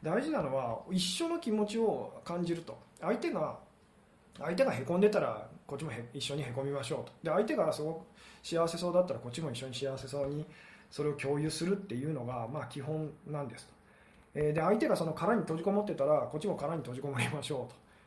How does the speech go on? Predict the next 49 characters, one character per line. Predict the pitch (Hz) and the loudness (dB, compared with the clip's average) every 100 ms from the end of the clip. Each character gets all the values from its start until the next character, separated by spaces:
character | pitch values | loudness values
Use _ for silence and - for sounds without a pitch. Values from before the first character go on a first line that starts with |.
| - | -12
え | 135 147 151 | -4 0 2
ー、 | |
で、 | 160 | 4
相 | 185 | 4
手 | - | 4
が | 196 | 2
話 | 151 170 | 0 2
し | |
た | 190 | 4
が | 190 | 4
っ | |
て | 208 | 4
た | 226 | 2
ら、 | 160 | 2
こ | 156 | 0
っ | |
ち | 180 | 0
も | 185 | -2
話-、 | 139 156 151 | 0 -2 -2
一 | 160 | -6
緒 | 147 170 | -4 -2
に | 226 | -2
こ | - 139 | 0 0
う | |
話-、 | 139 147 143 - | 0 -4 -4 -6
話 | 139 147 | -6 -4
す | - | -4
っ | 143 | -6
て | - 110 | -6 -12
い | 107 | -12
う。 | - - - - - | -14 -20 -20 -20 -4
も | 240 208 - | 2 2 2
う | |
こ | 208 | 2
の | 254 285 269 240 202 214 233 | 4 6 4 0 0 2 4
同 | 254 | 4
じ | |
よ | 262 | 2
う | 233 | 0
な | |
感 | 120 131 | 0 -4
じ | 143 | -4
な | 160 | -2
ん | 123 | -4
で | |
す | - | -8
け | 113 | -12
ど | |
ね。 | 117 175 | -10 -12